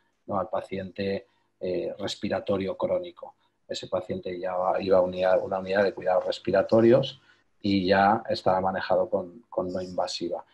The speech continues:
Y a los demás con el alto, con el alto flujo. Es verdad que, que la información de la que disponemos, al menos nosotros,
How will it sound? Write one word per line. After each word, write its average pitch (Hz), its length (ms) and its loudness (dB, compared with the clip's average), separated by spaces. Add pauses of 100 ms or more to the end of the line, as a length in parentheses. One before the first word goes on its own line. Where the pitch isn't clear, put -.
(200)
Y 101 160 0
a 101 100 6
los 101 200 2
demás 101 340 0
con 101 200 0
el 92 80 -6
alto, 92 600 -4
con 92 180 -12
el 92 100 -8
alto - 240 -8
flujo. 92 300 -8
Es 98 100 -4
verdad 117 300 4
que, 104 300 0 (560)
que 92 100 -4
la 95 100 -2
información 92 500 -4
de 110 60 2
la 110 80 4
que 110 80 0
disponemos, 101 540 -2
al 95 80 -10
menos 98 280 -6
nosotros, 113 640 0